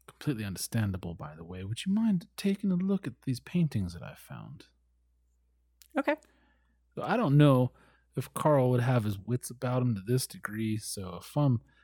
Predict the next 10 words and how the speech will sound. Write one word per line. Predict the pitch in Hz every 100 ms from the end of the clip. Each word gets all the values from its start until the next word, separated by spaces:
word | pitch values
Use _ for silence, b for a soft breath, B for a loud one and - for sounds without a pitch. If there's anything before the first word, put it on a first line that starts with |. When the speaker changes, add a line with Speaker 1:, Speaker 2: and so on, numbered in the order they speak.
| b -
Speaker 1:
you | 127
know, | 110 104 104 b b 127
out | 117
of | 92
bounds | 107 113 113 104
here, | 120 113
please | 104 - 113 107
let | 87
me | 92
know. | 101 104